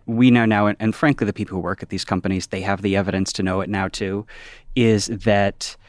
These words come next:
the platforms are not actually showing you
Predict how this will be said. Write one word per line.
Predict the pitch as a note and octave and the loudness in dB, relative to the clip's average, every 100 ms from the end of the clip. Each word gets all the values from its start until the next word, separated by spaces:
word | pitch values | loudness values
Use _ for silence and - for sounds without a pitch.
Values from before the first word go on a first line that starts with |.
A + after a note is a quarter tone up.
| - - _ - | -20 -20 _ -8
the | - | -8
platforms | - F3+ F#3 - D#3 C3+ A#2+ - | -2 0 0 0 4 4 4 2
are | A2 | 2
not | G#2+ G#2 G#2+ - - | 4 4 2 -2 -4
actually | A2 G#2 - G#2 G2 | -4 -4 -4 -2 -2
showing | F2+ - F#2 F2+ F2 | -4 -4 -2 -2 -6
you | F2 F2+ F#2+ | -8 -10 -12